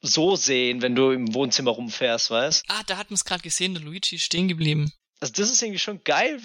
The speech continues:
Speaker 1: die Sicht so. Und wenn es dann noch mit Labo V R funktioniert, wär's natürlich noch geiler. Äh, aber, ähm, find's halt irgendwie seltsam, weil ich will ja, wenn ich so, so, so einen Rennwagen fahr, will ich die ja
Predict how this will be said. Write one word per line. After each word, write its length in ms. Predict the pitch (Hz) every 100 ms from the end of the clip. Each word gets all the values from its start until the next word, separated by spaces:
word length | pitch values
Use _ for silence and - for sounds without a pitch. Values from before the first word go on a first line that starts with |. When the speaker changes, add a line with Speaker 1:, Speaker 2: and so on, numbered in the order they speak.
| - -
Speaker 1:
die 60 |
Sicht 360 | 175 208 - -
so. 300 | 240 277 339 _
Und 200 | 180 147
wenn 120 | 156 156
es 100 | -
dann 140 | 143
noch 100 | 131
mit 160 | 131 123
Labo 300 | 139 131 123
V 80 | 117
R 180 | 120
funktioniert, 560 | 147 139 113 131 127 131
wär's 200 | 113 -
natürlich 240 | 107 107
noch 100 | 127
geiler. 340 | - 107 120 139
Äh, 40 | 131
aber, 440 | 117 123 127 131
ähm, 320 | 123 123 131 -
find's 240 | - 160 165
halt 100 | 147
irgendwie 400 | 151 147 147 131
seltsam, 600 | 117 135 151 170 160 147
weil 140 | 131
ich 180 | 120 -
will 80 | 139
ja, 140 | 135
wenn 120 | 131
ich 140 | 127 113
so, 160 | 131
so, 180 | 113 110 110
so 100 | 104
einen 80 | 110
Rennwagen 500 | 101 139 131 127 123
fahr, 440 | - 107 120 143 135
will 100 | 123
ich 100 | -
die 120 | 127
ja 400 | 123 117 117